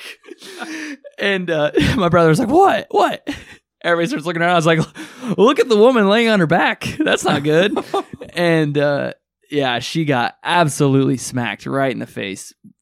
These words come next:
Speaker 1: uh, the pitcher. Oh, it was bad.
Speaker 2: That's a line drive straight back at her. That is not, ugh, I don't know. I would quit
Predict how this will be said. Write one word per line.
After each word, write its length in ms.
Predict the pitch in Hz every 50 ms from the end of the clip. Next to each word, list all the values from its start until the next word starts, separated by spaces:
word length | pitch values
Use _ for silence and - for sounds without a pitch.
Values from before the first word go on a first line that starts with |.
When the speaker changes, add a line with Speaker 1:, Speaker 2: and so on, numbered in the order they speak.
| _ -
Speaker 1:
uh, 140 | - - -
the 160 | 127 120 123
pitcher. 460 | - - 123 110 - 104 95 98 - _ - _
Oh, 340 | - 139 139 131 127 117 113
it 60 | 110
was 180 | 104 117 120 -
bad. 400 | - 113 104 110 110 110 117 127 _ _
Speaker 2:
That's 200 | 135 143 147 -
a 60 | 143
line 240 | 127 127 127 127 131
drive 300 | 127 120 113 113 113 -
straight 300 | - - 139 127 123 117
back 200 | 120 117 117 127
at 180 | 123 123 120 123
her. 140 | 120 120 _ _ _ _ _ _ _ -
That 200 | 131 139 170 180
is 140 | 165 127
not, 420 | 131 131 127 127 131 131 131 101 - _ _ _ _ _ _ _ _ _ _ -
ugh, 340 | 139 143 143 139 127 117 - - - _ _ _ _ _ _ _
I 140 | 117 127 127
don't 120 | 120 120
know. 320 | 117 110 113 120 117 117 - _ _ _
I 180 | - 147 185 220
would 240 | 240 233 190 151 -
quit 380 | - - 156 151 147 - -